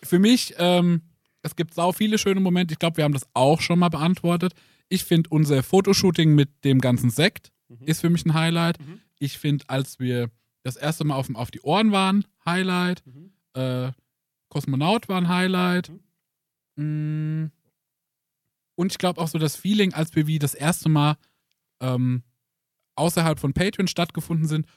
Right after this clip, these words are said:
Speaker 1: und das so geboomt hat und wir so fest und flauschig von der Eins gejuggelt haben.
Speaker 2: Wisst ihr das noch, Jan und Olli? Hä? Habt ihr das noch im Kopf, wie wir euch
Speaker 1: Die
Speaker 2: gefickt
Speaker 1: kleinen
Speaker 2: haben?
Speaker 1: Hüs.
Speaker 2: An dem einen, an dem, an dem einen
Speaker 1: <laughs>
Speaker 2: Abend. Hä? Wo wart denn ihr da, hä?
Speaker 1: Ja.
Speaker 2: Wo war, wo war
Speaker 1: Platz
Speaker 2: da die,
Speaker 1: zwei.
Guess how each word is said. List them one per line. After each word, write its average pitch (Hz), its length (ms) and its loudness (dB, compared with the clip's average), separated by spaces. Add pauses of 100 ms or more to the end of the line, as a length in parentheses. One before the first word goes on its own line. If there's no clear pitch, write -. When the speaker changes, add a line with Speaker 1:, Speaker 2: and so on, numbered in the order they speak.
(120)
Speaker 1:
und 131 120 -6
das 135 120 -2
so 131 80 0
geboomt 170 520 2
hat 147 120 -4
und 127 140 -4
wir 135 100 0
so 120 100 -4
fest 131 300 -2
und 123 100 -4
flauschig 120 460 -2
von 110 160 -2
der 104 200 -6
Eins 110 340 -2
gejuggelt 85 540 -12
haben. 82 200 -20 (680)
Speaker 2:
Wisst 120 140 -8
ihr 131 60 -8
das 135 160 -6
noch, 170 240 0 (140)
Jan 143 220 -2
und 147 100 -2
Olli? 160 340 0
Hä? 151 200 0 (760)
Habt - 140 -10
ihr - 20 -6
das 117 100 -6
noch 127 140 0
im 120 80 -8
Kopf, - 260 -4
wie 156 60 0
wir 139 60 2
euch - 80 0
Speaker 1:
Die 131 80 -2
Speaker 2:
gefickt 101 300 -2
Speaker 1:
kleinen 101 60 0
Speaker 2:
haben? 98 140 0
Speaker 1:
Hüs. 101 480 -6 (300)
Speaker 2:
An 143 60 -2
dem 151 120 0
einen, 151 220 -4
an 143 360 -6
dem, 165 140 -6
an 151 140 -8
dem 156 120 -4
einen 151 240 2
Speaker 1:
<laughs> - 0 -
Speaker 2:
Abend. 151 380 0 (840)
Hä? 262 220 2 (320)
Wo 135 140 -6
wart 143 140 -4
denn 135 60 -4
ihr 131 80 -2
da, 160 280 -2
hä? 156 180 -2 (160)
Speaker 1:
Ja. 135 60 -12 (440)
Speaker 2:
Wo 127 180 0
war, 131 200 2
wo 127 140 -2
war 127 140 2
Speaker 1:
Platz 147 140 2
Speaker 2:
da 190 40 2
die, 180 100 0
Speaker 1:
zwei. 151 240 -4